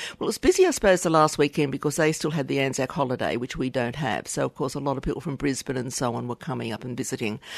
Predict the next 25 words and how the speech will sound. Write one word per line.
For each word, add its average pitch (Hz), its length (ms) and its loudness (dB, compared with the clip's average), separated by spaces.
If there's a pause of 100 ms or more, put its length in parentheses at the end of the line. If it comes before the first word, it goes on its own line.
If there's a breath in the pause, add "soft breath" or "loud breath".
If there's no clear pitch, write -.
(200 loud breath)
So 220 180 4
there 220 220 6
is 240 140 2
a 233 40 8
lot 220 280 2
to 190 80 4
do 170 240 8
in 175 100 6
and 160 140 4
around 139 340 2
Port - 240 -2
Douglas. 139 400 -2
You 165 80 2
can 156 160 2
do 156 160 4
all 170 220 2
sorts - 280 -2
of 131 120 -4
day 123 200 0
trips. - 300 -4
Mossman 156 460 2
Gorge 135 320 4
is 117 120 -6
just - 280 -6
beautiful. 139 500 0